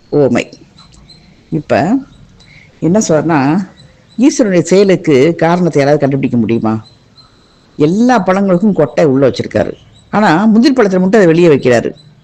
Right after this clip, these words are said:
அதை ஏன் யாராவது கேட்க முடியுமா? பிறந்த நாள் தெரிஞ்ச எல்லாத்துக்கும் நம்ம இறந்த நாள் வந்து அவர் சொன்னதில்லை, அறிவித்ததில்லை, நம்மளுக்கும் தெரியாது. அது ஏன்னு யார் கேட்கறது? நாமாவே ஊகிக்கலாம் தவிர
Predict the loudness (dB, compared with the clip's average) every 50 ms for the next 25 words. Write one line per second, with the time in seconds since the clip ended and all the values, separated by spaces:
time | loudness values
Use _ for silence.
0 | _ _ _ -4 -2 0 2 2 2 2 2 2 2 0 0 0 -2 -2 0 0
1 | -2 0 0 0 2 2 2 2 2 0 0 -2 -4 -6 -12 _ _ _ _ _
2 | _ _ _ _ _ _ _ _ _ _ _ _ -4 -2 0 2 2 2 2 2
3 | 2 0 2 2 2 2 2 2 2 2 2 0 0 -2 -2 0 -2 -2 0 0
4 | 2 2 2 0 0 -4 -8 -16 _ _ -6 -2 0 2 2 2 2 2 2 2
5 | 0 0 0 0 0 0 0 -2 -2 -2 -2 0 0 2 2 2 2 0 0 0
6 | -2 -2 -4 -6 -10 _ _ _ -2 -2 -2 0 0 0 2 2 2 2 2 0
7 | 0 0 0 0 0 -2 -2 -2 0 0 0 0 0 0 0 0 -2 -2 -2 0
8 | 0 2 2 0 0 0 -4 -8 _ _ _ _ _ _ _ _ _ -12 -6 -2
9 | 0 0 0 2 2 2 2 2 2 2 0 0 -2 -2 0 0 -2 0 2 0
10 | 0 0 0 0 -2 -2 -6 -10 _ -20 -20 -20 -20 -20 _ _ _ _ _ _
11 | _ _ _ _ -4 -2 0 0 2 2 2 2 2 2 2 2 4 2 2 2
12 | 0 0 0 0 0 0 0 2 2 2 2